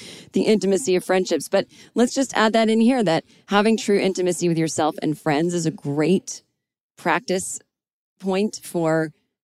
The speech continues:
eventually having it in love relationships.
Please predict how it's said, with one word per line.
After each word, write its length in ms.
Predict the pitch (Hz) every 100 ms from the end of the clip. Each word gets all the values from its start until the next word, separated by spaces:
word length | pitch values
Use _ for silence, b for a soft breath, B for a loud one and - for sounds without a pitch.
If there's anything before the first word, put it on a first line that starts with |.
| _ _ _
eventually 460 | 180 170 165 - 160
having 340 | 170 156 151
it 140 | 143 -
in 340 | - 151 147 -
love 340 | - 147 139 -
relationships. 720 | 139 135 139 156 165 185